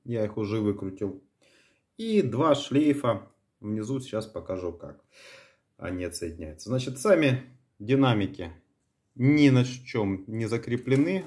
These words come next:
Они просто так вот свободно сюда выходят. Давайте мы его будем разбирать потихонечку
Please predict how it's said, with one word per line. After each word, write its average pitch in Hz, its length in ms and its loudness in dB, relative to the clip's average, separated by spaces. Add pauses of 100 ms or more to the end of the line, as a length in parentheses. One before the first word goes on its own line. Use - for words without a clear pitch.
(120)
Они 127 220 -2
просто 127 380 -4
так 123 300 -6
вот 87 140 -12
свободно 92 720 -4 (1040)
сюда 101 280 -6 (100)
выходят. 80 540 -8 (440)
Давайте 87 480 -2
мы 82 140 -4
его 80 140 -4
будем 85 320 -6
разбирать 160 460 -4
потихонечку 113 840 -4